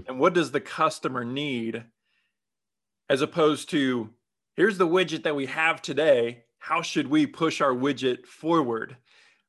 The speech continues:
W-, generally speaking, what's kind of your approach, your recommendation, and then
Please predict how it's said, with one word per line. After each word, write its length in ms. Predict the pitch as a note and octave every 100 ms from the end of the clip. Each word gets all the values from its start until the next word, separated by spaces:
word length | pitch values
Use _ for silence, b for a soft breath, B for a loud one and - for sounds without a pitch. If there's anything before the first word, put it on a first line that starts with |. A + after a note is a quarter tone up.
| _ -
W-, 420 | B2+ C3 C3+ D3+ C3+
generally 440 | C#3+ F#3+ F#3+ F3+
speaking, 420 | E3 G3+ F#3 D#3
what's 200 | D3 F3
kind 180 | F#3+ F3
of 140 | D#3
your 320 | D3+ D#3 D#3 D3+
approach, 920 | D3+ - - F3+ E3+ D3 D3+ D#3 -
your 140 | C#3
recommendation, 1080 | C3 D#3 D3+ D3 B2+ C#3 D3 D#3 D3 A#2+ A#2
and 220 | C#3+ B2
then 480 | C#3 D3 D3 D3